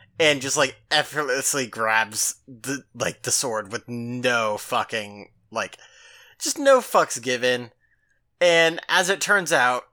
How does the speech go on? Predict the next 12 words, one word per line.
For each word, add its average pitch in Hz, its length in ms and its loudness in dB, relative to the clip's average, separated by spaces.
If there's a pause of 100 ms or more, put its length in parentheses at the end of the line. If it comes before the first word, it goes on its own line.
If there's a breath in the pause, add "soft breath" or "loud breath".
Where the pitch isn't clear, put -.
(1000)
Joker-fied 165 840 4
Hollow 135 400 2
Ichigo 113 680 -2 (160)
has 110 240 -4
once 127 280 -2
again 120 320 0
shown 120 400 0
up. 104 280 -4 (720 soft breath)
And 151 320 2
he 170 160 -8
just 190 240 -2
goes 202 300 2